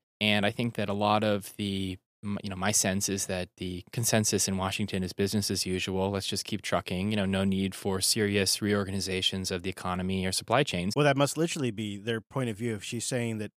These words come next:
Speaker 2: nothing they've done has caused this problem. But yet again, she's miscalled everything. She miscalled transitory inflation.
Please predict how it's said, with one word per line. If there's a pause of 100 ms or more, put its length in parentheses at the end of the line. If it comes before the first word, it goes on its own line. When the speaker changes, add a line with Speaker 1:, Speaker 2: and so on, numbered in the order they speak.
Speaker 2:
nothing
they've
done (260)
has
caused
this
problem.
But
yet
again,
she's
miscalled (100)
everything.
She
miscalled (180)
transitory
inflation.